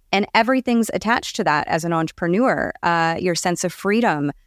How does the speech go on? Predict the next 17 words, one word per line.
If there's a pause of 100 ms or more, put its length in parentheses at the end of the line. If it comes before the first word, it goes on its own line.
(120)
the
flexibility
of
your
schedule,
what
that
means
to
your
family.
And
if
you're
a
parent,
then,